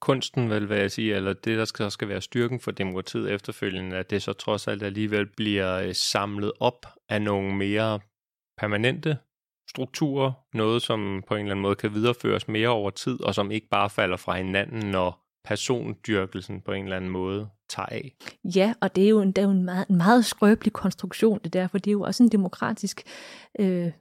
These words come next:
Speaker 2: øh, øh, kerneværdi, at, øh, magthaverne skal være udskiftelige.
Speaker 1: Mhm.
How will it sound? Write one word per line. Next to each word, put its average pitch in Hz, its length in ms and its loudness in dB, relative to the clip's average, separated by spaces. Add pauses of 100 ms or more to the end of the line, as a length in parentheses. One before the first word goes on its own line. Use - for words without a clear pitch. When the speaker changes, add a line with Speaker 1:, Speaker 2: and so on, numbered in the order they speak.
(100)
Speaker 2:
øh, 170 180 0 (400)
øh, - 80 -6 (160)
kerneværdi, 214 760 4 (100)
at, 190 120 -2 (220)
øh, 185 220 0 (400)
magthaverne 190 500 2
skal - 160 -6
være 180 160 0
udskiftelige. - 720 -2 (120)
Speaker 1:
Mhm. 113 100 -10